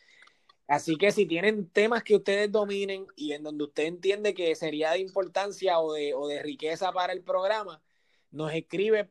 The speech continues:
principalmente en la página así mismo, Bros Motorsport, en, en Facebook,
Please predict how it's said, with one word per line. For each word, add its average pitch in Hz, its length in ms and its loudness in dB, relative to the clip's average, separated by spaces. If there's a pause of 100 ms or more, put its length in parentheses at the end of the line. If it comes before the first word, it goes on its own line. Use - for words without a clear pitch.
principalmente 180 640 -4
en 202 40 2
la 196 140 -2
página 196 320 -4
así 202 180 -6
mismo, 156 380 -6 (220)
Bros 175 420 6
Motorsport, 208 680 0 (540)
en, 151 220 -8 (280)
en 156 160 2
Facebook, 190 560 6